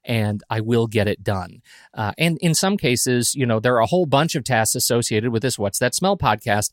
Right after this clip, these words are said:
the trailer and the intro and after. Those are, that's like fifteen tasks that are sitting in Todoist right now.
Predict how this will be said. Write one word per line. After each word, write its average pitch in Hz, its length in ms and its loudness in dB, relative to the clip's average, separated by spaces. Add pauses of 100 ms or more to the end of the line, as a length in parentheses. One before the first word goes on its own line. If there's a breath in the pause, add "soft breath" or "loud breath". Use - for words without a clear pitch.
(260 loud breath)
the 170 80 -2
trailer 120 420 0
and 123 100 0
the 107 120 -2
intro 113 260 -2
and 113 80 0
after. - 180 -2 (120)
Those 185 280 2
are, 139 100 0
that's 202 220 0
like 139 180 0
fifteen 170 500 0
tasks 139 440 -2
that 113 120 -2
are 107 40 -2
sitting 117 260 -2
in 107 100 0
Todoist 156 360 -2
right 110 140 2
now. 110 200 2